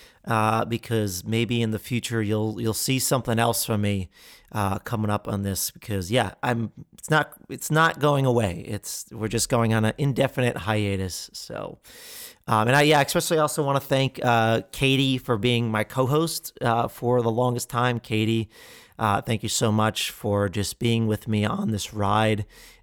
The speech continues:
Uh, yeah, it's been a lot of fun. And yeah, C J, who's been with me doing the Mandalorian stuff. So you might see her talk about some Disney Plus stuff on my other podcasts in the future. So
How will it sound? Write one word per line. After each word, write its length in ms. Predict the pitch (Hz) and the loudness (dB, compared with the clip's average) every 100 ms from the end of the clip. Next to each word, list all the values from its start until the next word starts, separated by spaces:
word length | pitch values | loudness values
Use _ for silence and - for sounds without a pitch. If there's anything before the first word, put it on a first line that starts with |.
| - | -4
Uh, 240 | 98 95 | -2 0
yeah, 160 | 127 120 - | 0 -2 -2
it's 120 | - | -6
been 140 | 113 | -4
a 60 | 131 | -2
lot 120 | 147 | -4
of 60 | - | -4
fun. 320 | 127 123 104 | 0 0 0
And 240 | 98 98 | -2 -2
yeah, 100 | 110 | -4
C 240 | - - 139 | -4 0 0
J, 220 | 127 107 | 2 0
who's 160 | 110 | 0
been 240 | 92 110 113 | -2 0 0
with 220 | 110 - | 0 0
me 180 | 113 110 | 0 0
doing 240 | 104 113 | 0 0
the 60 | 110 | 2
Mandalorian 580 | 120 131 127 160 139 101 | 2 2 4 4 2 -2
stuff. 340 | - 95 110 | -4 -4 -4
So 140 | - | -4
you 160 | 117 120 | -2 0
might 240 | 123 127 | 0 0
see 160 | - 139 | 0 0
her 160 | 123 123 | 2 0
talk 240 | 127 117 | 0 0
about 260 | 117 113 - | 2 -2 0
some 200 | 117 104 - - - - - | -2 -2 -6 -20 -18 -16 -2
Disney 320 | 156 135 143 | 0 2 -2
Plus 320 | - 147 131 | 0 2 2
stuff 460 | - - 113 110 - - | 0 2 2 0 -4 -2
on 420 | 110 110 110 107 - - - - | 2 2 2 -2 -6 -20 -20 -14
my 240 | - 107 110 | -2 2 4
other 180 | 120 110 | 4 2
podcasts 680 | - 95 92 - 95 - | 0 -2 -2 -4 -4 -4
in 80 | 104 | -6
the 80 | 95 | -6
future. 500 | - 110 - 90 - | -6 -10 -10 -12 -12
So 480 | - - - - | -10 -8 -8 -8